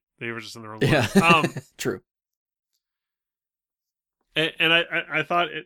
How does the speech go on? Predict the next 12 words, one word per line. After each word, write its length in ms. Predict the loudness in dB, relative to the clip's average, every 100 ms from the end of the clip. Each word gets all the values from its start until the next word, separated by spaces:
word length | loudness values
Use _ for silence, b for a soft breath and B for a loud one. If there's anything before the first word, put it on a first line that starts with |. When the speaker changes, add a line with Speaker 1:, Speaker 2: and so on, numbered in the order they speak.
| _
Speaker 1:
it, 200 | -18 -12
the, 280 | -6 -4 -4 -8 _ _ _ _ _ _ _ _ _ _ _ _ _ _ _ _ _ _ _
it 140 | -8 -6
still 260 | -2 0
had 160 | 2 0
its 140 | -2
moments 380 | -6 -6 -8 -8
where 160 | -4 -4
I, 180 | -4
I, 200 | -6 -6 -8
it 220 | -10 -12
kinda 340 | -10 -6 -6